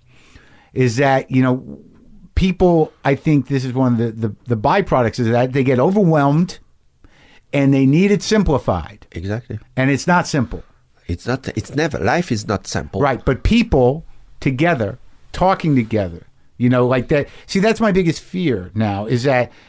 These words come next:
Speaker 1: the polarization is so profound that, you know, how, how, how, how do we do it as people?
Speaker 2: Yeah, no.
Speaker 1: What do we do
Speaker 2: Yeah.
Speaker 1: now?
Speaker 2: But tha-, that's why, uh, Baldwin,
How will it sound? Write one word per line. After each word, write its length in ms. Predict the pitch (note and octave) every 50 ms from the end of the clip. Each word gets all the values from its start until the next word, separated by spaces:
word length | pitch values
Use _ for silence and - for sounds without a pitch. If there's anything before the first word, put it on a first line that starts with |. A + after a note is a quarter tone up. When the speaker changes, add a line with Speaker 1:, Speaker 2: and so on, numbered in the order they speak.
| _ -
Speaker 1:
the 80 | C3+ B2+
polarization 840 | - - F#3+ F#3+ G3+ G3 F3+ F3 D3+ C3+ D#3 D#3 D3+ C#3+ - D3+ C3
is 100 | B2 A2+
so 280 | - - - D#3+ E3 E3
profound 720 | - - D#3 C3 - - G#2 F2+ F2 D#2 C#2+ D#2+ F2 - - - _ _ _ _ _ _ _ _ _ _ -
that, 400 | A#2+ A#2+ C3 C3+ C3+ C3+ C3+ -
you 120 | A2+ C3+ C#3
know, 140 | C3+ B2+ A#2
how, 320 | G2 A2 B2 C3 D#3 B2
how, 420 | - A#2 C3+ C#3 C#3 C#3+ D#3 D#3+ - - -
how, 280 | A#2 A#2+ D#3 E3 E3 D3+ C#3+ -
how 180 | B2 A#2 C#3 D3+
do 140 | D#3 E3 E3+
we 340 | F3 F#3 F#3 F3+ F3+ D#3 - - D3 - _ _ _ _ _ _ -
do 200 | - G3 A#3+ C4+
it 120 | C4+ B3+ G3
as 180 | F#3+ D#3 -
people? 560 | - - - B3+ B3+ A#3+ C4 A#3 - - - _ _ _ -
Speaker 2:
Yeah, 180 | - - D#3 F3+ - _ _ -
no. 80 | A2+ A2+
Speaker 1:
What 100 | D3+ F3
do 60 | G3 A3
we 120 | B3 B3
do 340 | G#3+ C#4 C#4+ C4+ G3+ D#3+ - -
Speaker 2:
Yeah. 100 | - A#2+
Speaker 1:
now? 380 | - C#3 C#3+ B2+ A2 F2+ E2+ - - - - -
Speaker 2:
But 180 | C3+ C#3+ -
tha-, 120 | - C3 -
that's 320 | G2+ G#2 B2+ C#3+ - -
why, 360 | - A#2 A#2+ B2+ B2 B2 A#2+ -
uh, 380 | - A2+ G2+ F2 B1 D2 F2+ -
Baldwin, 680 | G#2 F2+ A2+ A2+ B2+ C3+ C3 C#3 C3+ C3+ C3+ C3 -